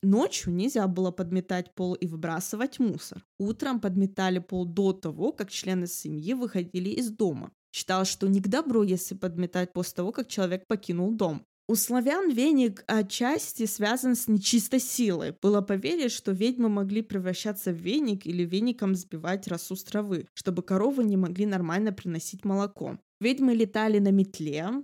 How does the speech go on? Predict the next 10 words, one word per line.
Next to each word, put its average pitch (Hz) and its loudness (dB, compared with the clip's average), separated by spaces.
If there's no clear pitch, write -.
кто - -4
наступил 190 0
на 196 6
веник, 185 2
мог 180 0
заболеть, 185 0
веник 196 4
нельзя 190 2
было 180 0
сжигать, 165 -2